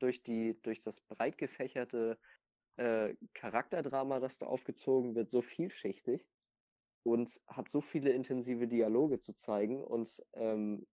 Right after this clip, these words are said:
auch eine, eine, wie es im Buch auch für mich, äh, oft, äh, vorkommt, eine traumartige,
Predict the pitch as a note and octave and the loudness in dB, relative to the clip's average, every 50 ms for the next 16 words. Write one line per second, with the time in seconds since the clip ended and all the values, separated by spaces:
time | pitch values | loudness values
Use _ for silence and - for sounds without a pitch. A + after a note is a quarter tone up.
0 | _ _ - A2+ A2+ A#2+ - - - - A2+ A2 A2+ A2 A2 A2 _ _ - _ | _ _ 2 2 2 2 2 -2 -6 -4 0 0 0 0 0 -4 _ _ -20 _
1 | _ _ _ _ _ - A2+ A2+ A#2 A#2 A2+ A2 B2+ C3+ C3 - - B2+ B2 A#2 | _ _ _ _ _ -6 -4 -2 0 -2 0 0 0 0 0 -2 -4 -8 -8 -4
2 | A2+ C#3+ E3 - - - - B2+ C3 D#3+ - - - - C3+ A#2 A2 A2 A2+ - | -4 -4 -4 -4 -6 -6 -2 -2 -2 -2 -2 -6 -10 -6 -4 -4 -2 -4 -4 -6
3 | - - - G#2+ A2+ A2 G#2+ - - - - _ _ _ _ _ _ _ _ _ | -12 -10 -8 -4 -4 -4 -4 -4 -6 -6 -8 _ _ _ _ _ _ _ _ _
4 | _ _ _ _ _ _ _ _ _ _ _ _ _ - G#2+ G#2 G#2 - - - | _ _ _ _ _ _ _ _ _ _ _ _ _ -6 -6 -6 -6 -6 -2 0
5 | C3+ B2 B2 - - C3+ C#3+ - - A#2 A2+ A2+ G#2+ - - - C3 C#3+ D#3 - | 0 0 0 -2 -4 -6 -4 -6 -6 -6 -6 -6 -6 -6 0 2 2 2 2 0
6 | - - A#2+ A#2 - - A2 A2+ A2+ A2 A2 G#2+ G#2+ - - | -4 -4 -4 -4 -4 -6 -4 -2 -2 0 0 0 -2 -4 -6